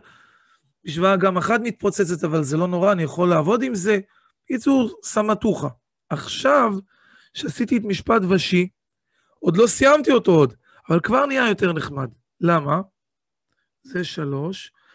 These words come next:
ומה נהיה פה למעלה, חבר'ה? זה היה פעם ארבע? היה ז"ל. ק-, ירדנו לשלושה צמתים, לא ארבעה צמתים. זה כבר נהיה יותר טוב.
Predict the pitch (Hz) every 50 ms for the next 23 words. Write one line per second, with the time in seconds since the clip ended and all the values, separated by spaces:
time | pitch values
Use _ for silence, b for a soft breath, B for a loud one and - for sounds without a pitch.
0 | b b b b - 170 185 226 269 294 302 285 262 220 185 - - 185 170 165
1 | 160 156 156 156 151 139 131 - 160 156 170 196 190 151 180 180 180 190 196 190
2 | - 196 190 185 180 196 202 226 254 254 220 285 285 254 196 - _ _ _ _
3 | _ _ _ _ _ - - 160 170 196 208 196 160 139 _ _ _ - 135 127
4 | 160 180 170 156 139 131 123 _ _ _ _ _ _ _ _ _ _ _ _ _
5 | _ _ _ _ _ _ _ _ _ _ _ _ _ _ _ _ _ _ _ _
6 | _ _ _ _ _ _ _ _ _ _ _ _ _ _ _ _ _ _ _ _
7 | _ _ _ _ _ _ _ _ _ _ _ _ _ _ _ _ _ _ _ _
8 | _ - - - - _ - - 175 170 175 180 190 226 262 269 269 294 311 320
9 | 320 311 302 _ _ _ _ - 180 185 208 226 254 269 285 285 - - - -
10 | 214 233 240 190 - 254 285 302 294 - 240 233 208 180 - 196 165 135 120 -
11 | _ _ _ _ _ _ _ - 226 247 277 285 269 240 196 208 196 175 160 -
12 | - - 156 - - 165 127 117 _ _ _ _ _ _ _ _ _ _ _ _
13 | _ _ - 156 196 - 196 226 254 269 262 240 226 202 180 170 160 - 175 151
14 | 135 131 - - 123 131